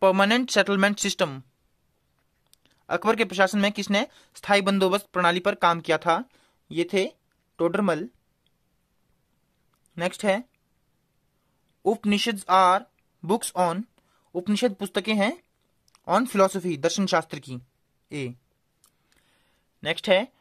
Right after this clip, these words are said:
prior to कुल्लू सुल्तानपुर, what was the capital of कुल्लू princely state?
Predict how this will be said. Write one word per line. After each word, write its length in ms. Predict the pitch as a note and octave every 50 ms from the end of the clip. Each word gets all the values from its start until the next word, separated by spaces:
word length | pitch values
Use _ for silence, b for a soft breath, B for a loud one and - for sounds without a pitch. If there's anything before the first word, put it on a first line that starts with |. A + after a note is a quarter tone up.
| _ _ _ _ _ _ _ _ _ _ _ _ _ _ _ _ _ _ _ _ _ _ _ _ _ _ _ _ _ _ _ _ _ _ _ _ _ -
prior 280 | F3+ F#3+ G#3 B3 C#4 C4 C4+
to 80 | A3+ - _ -
कुल्लू 300 | - G3 G3 G#3 A#3+ B3
सुल्तानपुर, 840 | A3+ - - G#3+ F3+ F3 - F#3 F#3+ G#3 A3 - A3+ G#3 E3+ F#3 A#3 - _ _ _ _ _ _ _ _ _ _ _ _ _ _ _ _ _ _ _ _ _ _ _ _ _ _ _ _ _ _ _ _ -
what 180 | D#3+ F#3 F#3 F#3 F#3+
was 160 | F#3+ F3+ G3
the 60 | G#3 -
capital 320 | F#3 F3 F3+ E3+ F#3 E3+ F3
of 180 | G3 B3 C4 - _ _ _ _ _ _ _ _ _ _ _ _ _ _ _ _ _ _ -
कुल्लू 320 | F#3+ G3 G3+ G#3+ A#3 C#4 C4 - G3
princely 320 | F#3+ F#3+ F#3 - F#3 F3+ -
state? 340 | - - D#3 C#3 C3+ _